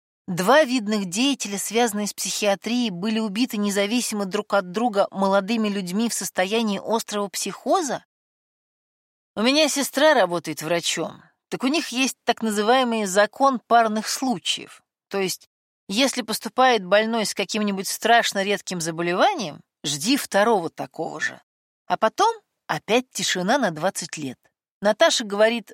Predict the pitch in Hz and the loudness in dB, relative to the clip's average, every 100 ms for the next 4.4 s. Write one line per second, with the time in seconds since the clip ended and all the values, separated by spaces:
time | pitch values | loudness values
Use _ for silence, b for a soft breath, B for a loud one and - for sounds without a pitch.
0 | - 160 208 254 214 156 143 165 170 156 | -10 -4 0 2 2 0 -6 -4 -2 -2
1 | 143 - 180 - _ _ _ _ _ _ | -4 -6 -16 -18 _ _ _ _ _ _
2 | _ 160 185 311 320 233 233 - 240 220 | _ -2 2 2 4 4 2 -4 -4 -4
3 | 208 220 208 202 208 180 175 - 170 165 | 2 2 2 0 -2 -2 -8 -6 -4 -2
4 | 175 - 185 156 | -2 -2 -2 -4